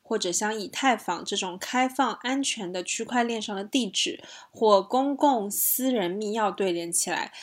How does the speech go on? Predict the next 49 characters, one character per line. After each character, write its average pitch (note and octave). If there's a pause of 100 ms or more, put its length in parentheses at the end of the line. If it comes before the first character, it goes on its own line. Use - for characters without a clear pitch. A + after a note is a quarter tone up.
(140)
但 D4+
这 D4+
些 C#4+
地 D4
址 F3+
和 F#3+
密 A3
钥 G3+
都 A#3+
是 A#3+
一 C#4
长 F3+
串 B3+
的 G3+
字 G3+
符， F#3+ (200)
中 A3+
间 A3
夹 F3
杂 F3
着 F#3 (220)
数 B3+
字 A#3+
啊、 F#3+
字 B3
母 G#3+
啊 E3
这 F#3+
些， G3 (200)
它 A#3+
其 A3+
实 G3+
一 C4
般 B3
人 F#3+
是 -
不 G3
太 D#4
可 A3+
能 F#3
会 A3
去 A3+
记 B3+
得 F3
自 G#3
己 F3
的 E3
密 F#3
钥 F3+